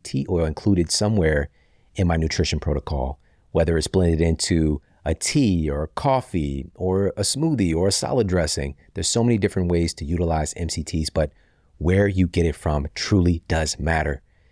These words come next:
We have to make sure that we're getting our M C T oil from companies that have integrity, that have high quality sourcing,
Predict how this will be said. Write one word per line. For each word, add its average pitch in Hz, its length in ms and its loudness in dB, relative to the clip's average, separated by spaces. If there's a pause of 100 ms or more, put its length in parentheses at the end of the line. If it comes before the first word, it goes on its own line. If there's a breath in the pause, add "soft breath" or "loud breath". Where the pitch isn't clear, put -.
We 90 100 2
have 107 280 -2
to 131 60 0
make 120 180 2
sure 104 140 0
that 92 100 4
we're 80 100 0
getting 95 340 0
our 87 140 0
M 87 140 -2
C - 120 -4
T 90 200 -2
oil 76 240 0
from 78 180 -6
companies 87 380 -2
that 78 120 -4
have 78 140 -4
integrity, 107 580 0 (360 soft breath)
that - 100 -6
have 85 160 -2
high 90 200 -4
quality 90 380 0
sourcing, 175 600 -2